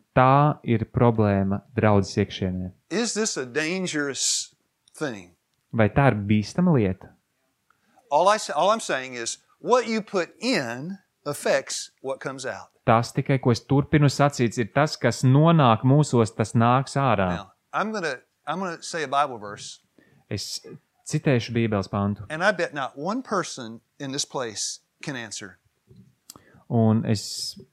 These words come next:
Speaker 1: domāju, ka ik viens šeit varēs atbildēt šo.
Speaker 2: Not one person.
Speaker 1: Neviens nevarēs atbildēt šo.
Speaker 2: Romans eight twenty-four.
Speaker 1: Romiešiem astoņi divdesmit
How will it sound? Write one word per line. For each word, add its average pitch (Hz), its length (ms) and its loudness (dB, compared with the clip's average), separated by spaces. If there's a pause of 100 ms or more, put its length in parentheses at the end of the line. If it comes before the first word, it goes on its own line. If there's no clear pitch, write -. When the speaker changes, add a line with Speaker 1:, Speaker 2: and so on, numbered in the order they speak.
(140)
Speaker 1:
domāju, 113 400 4
ka 110 60 0
ik 101 140 -2
viens 117 240 4
šeit 92 380 0
varēs 98 380 -2
atbildēt 95 520 -6
šo. - 160 -12
Speaker 2:
Not 170 200 -8
one 143 160 -10
person. 101 380 -16 (400)
Speaker 1:
Neviens 127 960 4
nevarēs 113 580 0
atbildēt 95 440 -6
šo. - 200 -16
Speaker 2:
Romans 160 360 -4
eight 151 180 -6
twenty-four. 117 640 -14 (680)
Speaker 1:
Romiešiem 127 500 2 (100)
astoņi 147 560 2
divdesmit 123 600 2